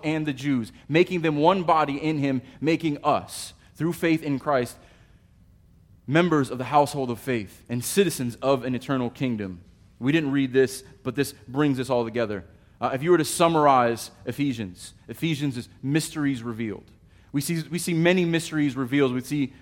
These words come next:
eternal blessings in Christ. We see the mystery of the Jews and the Gentiles. We see the mystery of, of marriage pointing to Christ and the church. But look what he says about this mystery in chapter three, verse six.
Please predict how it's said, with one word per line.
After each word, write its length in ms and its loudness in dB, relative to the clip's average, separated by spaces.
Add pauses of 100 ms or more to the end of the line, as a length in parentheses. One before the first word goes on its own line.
eternal 320 0
blessings 420 0
in 120 -4
Christ. 380 -2
We 60 -4
see 140 -4
the 120 -2
mystery 420 -2
of 80 -4
the 80 -8
Jews 340 -4
and 100 -4
the 60 -4
Gentiles. 580 -4 (200)
We 80 -4
see 100 -6
the 100 -2
mystery 460 0
of, 240 0
of 300 -4
marriage 480 2
pointing 240 -2
to 100 -10
Christ 340 -2
and 80 -6
the 60 -8
church. 460 -8 (420)
But 120 2
look 140 2
what 80 -2
he 60 -2
says 160 0
about 220 0
this 180 0
mystery 480 -4 (220)
in 100 -8
chapter 320 -2
three, 240 -8
verse 300 -6
six. 420 -18